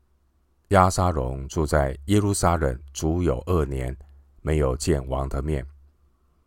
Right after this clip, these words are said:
押沙龙打发人去叫约押来，要拖他去见王，约押却不肯来。第二次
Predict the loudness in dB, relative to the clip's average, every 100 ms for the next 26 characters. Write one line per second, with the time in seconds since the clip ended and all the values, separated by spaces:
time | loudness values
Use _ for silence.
0 | _ _ _ _ _ 2 4 6 4 4
1 | 2 2 2 0 0 -2 -4 -6 -2 0
2 | 0 0 0 2 0 0 -4 -6 -10 -18
3 | -20 _ 4 6 6 2 -6 0 2 2
4 | 0 0 -4 0 -2 0 -4 -4 -8 _
5 | -20 _ _ _ _ _ _ _ _ 0
6 | 4 6 4 2 -2 -2 -2 -6 -2 -2
7 | -2 -4 -4 -6 -10 _ _ _ _ _
8 | _ _ _ _ _ _ _ 4 6 6
9 | 4 0 0